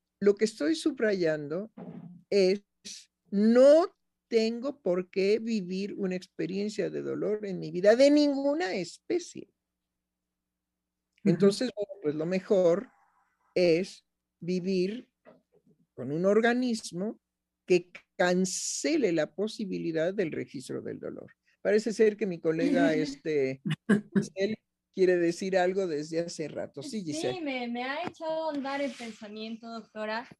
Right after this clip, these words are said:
Speaker 3: en relación a que, eh, podemos plantearnos lo que viene frente a esta imposición que uno puede, eh, repetirse, puede imponerse a sí mismo de, "Yo no tengo por qué vivir ningún dolor",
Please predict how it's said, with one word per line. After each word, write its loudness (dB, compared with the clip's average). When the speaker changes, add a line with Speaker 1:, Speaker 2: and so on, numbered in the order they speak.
Speaker 3:
en -8
relación -4
a -4
que, 0
eh, -4
podemos -2
plantearnos -4
lo -8
que -12
viene -8
frente -12
a -8
esta -14
imposición -12
que -10
uno -6
puede, -4
eh, -12
repetirse, -8
puede -8
imponerse -8
a -12
sí -14
mismo -10
de, -14
"Yo -8
no -6
tengo -4
por -10
qué -8
vivir -6
ningún -10
dolor", -10